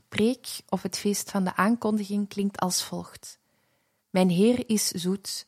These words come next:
en mijn vrouwe is zoet. Want hij,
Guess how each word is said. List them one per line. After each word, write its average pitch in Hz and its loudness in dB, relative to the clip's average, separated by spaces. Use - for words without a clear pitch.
en 196 6
mijn 185 4
vrouwe 175 -2
is - -4
zoet. - -8
Want 185 4
hij, 170 -4